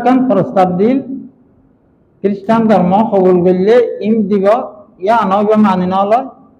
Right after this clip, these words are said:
মরে যাবে ওর তো সারা বাদ দে, সোয়ার অবস্থা দিছে ইয়ে, ইনো মানি না লয়। তাই না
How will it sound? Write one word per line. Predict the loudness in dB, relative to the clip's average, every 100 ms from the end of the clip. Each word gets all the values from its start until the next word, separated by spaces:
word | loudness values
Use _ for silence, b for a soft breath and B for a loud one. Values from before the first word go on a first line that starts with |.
| _ _ _ _ _ _ b b b _ _ _ _ _ _ -2
মরে | 2 4
যাবে | 4 6 6
ওর | 4 4 2
তো | 0 -2 -8 -18 -20 -20 _ -2
সারা | 2 4 4
বাদ | 4 0
দে, | -4
সোয়ার | 0 4 4 4
অবস্থা | 4 2 2 2
দিছে | 2 2 2
ইয়ে, | 2 2 0 -4
ইনো | -2 0
মানি | 0 -2 -2 -2
না | 0
লয়। | 0 -2 -8 -20 _ _ -20 -20 _ _ _ _ _ _ _ _ -20 _ _ _ _
তাই | -2
না | 0